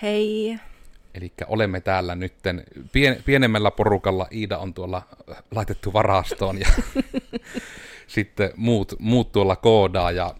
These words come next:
Speaker 2: nytten teillä on täällä ihan business, business Miikka. Katsokaa nyt, miten hienosti minä olen laittautunut teitä varten, koska tänään, tänään puhutaan nyt bisneksestä, puhutaan rahasta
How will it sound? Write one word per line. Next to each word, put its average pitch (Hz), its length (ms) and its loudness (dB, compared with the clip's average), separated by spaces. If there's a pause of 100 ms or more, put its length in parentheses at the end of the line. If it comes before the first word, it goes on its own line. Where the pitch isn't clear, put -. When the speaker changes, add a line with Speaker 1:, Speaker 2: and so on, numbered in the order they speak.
(340)
Speaker 2:
nytten 117 280 -4
teillä 95 220 -2
on 92 60 -4
täällä 95 180 -6
ihan 92 240 -8 (120)
business, 113 480 -6 (120)
business 117 420 -8
Miikka. 95 500 -14 (200)
Katsokaa 98 380 -10
nyt, 90 140 -10
miten 92 200 -8
hienosti 107 340 0
minä 92 160 -4
olen 92 140 0
laittautunut 92 680 -2
teitä 95 320 0
varten, 92 380 -2
koska 95 360 -4 (480)
tänään, 123 380 -2
tänään 151 260 -4
puhutaan 123 400 0
nyt 104 100 -6 (200)
bisneksestä, 98 760 -4 (480)
puhutaan 92 580 -2 (160)
rahasta 101 760 0